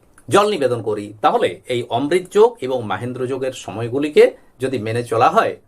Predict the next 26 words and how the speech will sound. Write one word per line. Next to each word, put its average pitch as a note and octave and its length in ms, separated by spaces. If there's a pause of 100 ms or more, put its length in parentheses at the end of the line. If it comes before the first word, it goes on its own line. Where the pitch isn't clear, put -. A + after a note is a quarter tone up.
(100)
আমার F3+ 280
মনে A2 160
হয় G2+ 320
খুব C#3 200
ভালো A#2 220
হয়। E2 200 (840)
আর D#3 240 (460)
যারা B2 340
দীর্ঘদিন D3+ 520
সোমবার F3 400
ব্রত E3+ 180
পালন F3 320
করে F#3+ 180
আসছেন F#3+ 320
তারা G3 200
জানেন, F#3+ 320 (560)
যারা E3+ 360
নতুন, F#3+ 540 (100)
অর্থাৎ G3+ 380
এবছর D#3 400
নতুন, G#3+ 500 (280)
আহ, F#3+ 320
এই G3 180
ব্রত F#3+ 560
শুরু F3+ 300
করছেন, F3+ 520